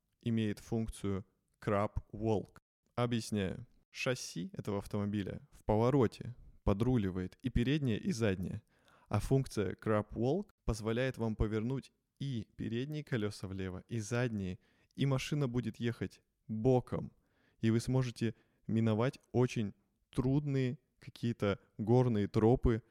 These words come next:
или, допустим, в лесу между деревьев маневрировать более профессионально.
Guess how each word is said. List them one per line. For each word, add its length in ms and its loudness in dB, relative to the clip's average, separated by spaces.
или, 500 2
допустим, 500 -4
в 80 0
лесу 340 2
между 280 2
деревьев 420 0
маневрировать 720 -2
более 500 4
профессионально. 960 0